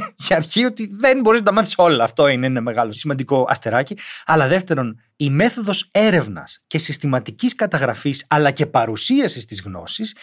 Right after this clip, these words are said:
είναι αυτό που λέμε η επιστημονική διαδικασία. Να σας πω τώρα το εξής. Ακριβώς επειδή δεν τα ξέρουμε όλα, η αποδοχή του γεγονότος ότι δεν τα ξέρω όλα, ότι υπάρχουν οι δήμονες που έχουν ρίξει την ίδια ή και περισσότερη δουλειά από μένα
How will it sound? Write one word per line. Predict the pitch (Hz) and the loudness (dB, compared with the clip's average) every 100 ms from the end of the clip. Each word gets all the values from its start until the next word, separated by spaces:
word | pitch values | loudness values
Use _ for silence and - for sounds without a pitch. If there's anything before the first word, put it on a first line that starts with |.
| - - | -20 -4
είναι | 233 277 233 | 0 2 0
αυτό | - 226 | -2 -6
που | 160 | -2
λέμε | 151 214 269 - _ | 0 2 0 -4 _
η | 208 | 0
επιστημονική | 190 - - 170 151 127 110 208 | 0 -2 -2 0 0 -2 -2 -2
διαδικασία. | 202 208 156 143 - 131 82 - _ _ _ | 0 0 -2 -4 -4 -2 -4 -10 _ _ _
Να | 135 135 | -2 0
σας | 135 - | -2 -2
πω | 185 | -2
τώρα | 185 190 | 2 0
το | 175 | 0
εξής. | 120 - - 110 - - _ _ _ | -4 -2 -4 -4 -6 -16 _ _ _
Ακριβώς | - 131 117 107 165 190 | -4 -4 -6 0 0 0
επειδή | 185 151 147 | -4 -4 -2
δεν | 143 | -2
τα | 127 | -4
ξέρουμε | - 123 107 101 | -6 -6 -6 -8
όλα, | 90 80 78 _ _ _ _ | -10 -12 -16 _ _ _ _
η | 147 135 | -4 -4
αποδοχή | - 131 104 113 - - 240 | -2 -6 -4 -6 -6 -6 -4
του | 208 | -2
γεγονότος | 156 127 127 120 107 - | -2 -2 -4 -6 -6 -12
ότι | 104 | -12
δεν | 95 170 | -6 -4
τα | 185 | -4
ξέρω | 185 - 131 107 | -4 -4 -4 -6
όλα, | 92 71 - _ - - | -10 -14 -20 _ -20 -12
ότι | - 127 | -4 -2
υπάρχουν | 151 170 185 214 | 0 -2 0 0
οι | 151 | 0
δήμονες | 170 208 185 - | 0 0 -2 -2
που | |
έχουν | 185 180 | -4 -2
ρίξει | 156 185 156 | -2 -4 -6
την | 156 147 | -4 -4
ίδια | 185 175 | -2 -2
ή | 190 | -2
και | 185 | -2
περισσότερη | 165 135 - 208 214 202 | -2 -2 -2 -2 -2 -4
δουλειά | 170 170 170 | -2 -2 -2
από | 165 143 | -4 -2
μένα | 151 135 85 | -2 -2 -8